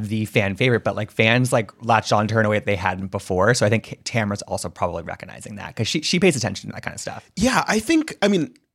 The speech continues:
Speaker 2: ev-, for the most part, everybody, with the exception of maybe Shannon, had a pretty good season on
Speaker 1: Yeah.
Speaker 2: Orange County because
Speaker 1: Mm-hmm.
Speaker 2: it was sort of a rising tide
Speaker 1: I agree.
Speaker 2: lifts all boats situation. But, like, Emily and Gina are not,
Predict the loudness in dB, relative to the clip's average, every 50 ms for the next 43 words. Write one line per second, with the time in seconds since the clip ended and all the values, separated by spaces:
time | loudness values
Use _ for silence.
0 | _ _ 4 4 4 2 -4 -14 _ _ _ -4 0 2 4 4 6 6 6 6
1 | 4 2 -2 0 4 4 4 4 2 -2 _ _ _ _ _ _ _ _ 2 4
2 | 4 4 4 4 4 2 2 2 2 2 0 -2 -4 _ -20 -18 -16 -14 -10 -6
3 | -4 -4 -4 2 4 4 4 4 2 0 0 2 2 2 2 2 0 2 4 4
4 | 4 4 4 2 0 -2 -6 -8 -2 0 0 0 0 -2 -6 _ _ _ -2 -2
5 | -2 2 4 4 4 4 2 -4 -4 -2 0 2 4 6 6 6 4 2 0 0
6 | 0 2 4 4 2 2 0 0 2 2 2 4 4 4 4 4 4 2 0 -6
7 | -10 -16 -20 -20 -20 -20 -14 -6 -2 2 2 2 2 2 2 2 2 2 2 2
8 | 0 -2 0 2 4 4 4 4 4 4 2 2 2 2 0 0 0 2 0 0
9 | 2 2 0 0 0 -2 -2 0 0 0 0 2 2 2 2 2 2 2 2 0
10 | 0 2 2 2 2 2 -4 -12 -18 -20 -20 -20 -20 -20 _ _ 0 2 2 2
11 | 2 2 2 2 2 2 0 -2 -2 0 2 4 4 2 2 2 2 2 2 4
12 | 4 2 2 4 4 2 0 -2 _